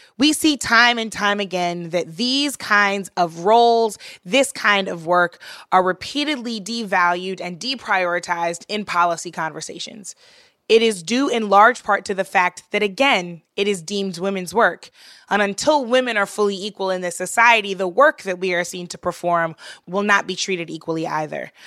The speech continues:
From our wages to our benefits to our ability to properly care for our families, irrespective of our income status.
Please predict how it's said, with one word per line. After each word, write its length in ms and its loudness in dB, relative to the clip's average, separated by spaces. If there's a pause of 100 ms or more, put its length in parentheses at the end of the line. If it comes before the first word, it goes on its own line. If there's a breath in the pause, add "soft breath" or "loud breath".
(160 loud breath)
From 220 -2
our 120 4
wages 580 4
to 120 -4
our 160 -2
benefits 640 0 (280 soft breath)
to 200 4
our 200 4
ability 480 0
to 140 -6
properly 560 0
care 380 2
for 140 2
our 180 4
families, 520 -4
irrespective 920 0
of 180 -2
our 180 4
income 400 -6
status. 560 -10